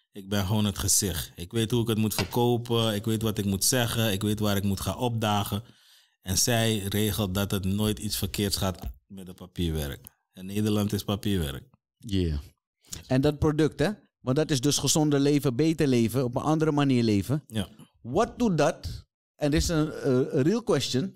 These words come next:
Speaker 1: Ja.
Speaker 2: een belangrijke question ook. Wat doet dat voor een man in bed?
Speaker 1: Je bent re-, je, je, je bent echt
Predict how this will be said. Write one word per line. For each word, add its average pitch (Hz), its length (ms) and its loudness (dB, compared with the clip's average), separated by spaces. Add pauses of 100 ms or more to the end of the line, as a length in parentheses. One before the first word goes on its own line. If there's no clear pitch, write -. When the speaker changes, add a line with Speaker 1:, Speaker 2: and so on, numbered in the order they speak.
Speaker 1:
Ja. 120 160 -2
Speaker 2:
een 110 100 -10
belangrijke 196 520 2
question 131 340 0
ook. - 220 -4 (220)
Wat 190 240 0
doet 214 140 2
dat 202 140 2
voor 180 180 2
een 175 100 2
man 160 200 2
in 180 240 2
bed? 240 320 -2 (1080)
Speaker 1:
Je 185 180 -2
bent 160 280 2
re-, 156 200 2
je, 151 280 0
je, 139 580 4 (160)
je 123 180 -2
bent 123 260 0
echt 127 440 -2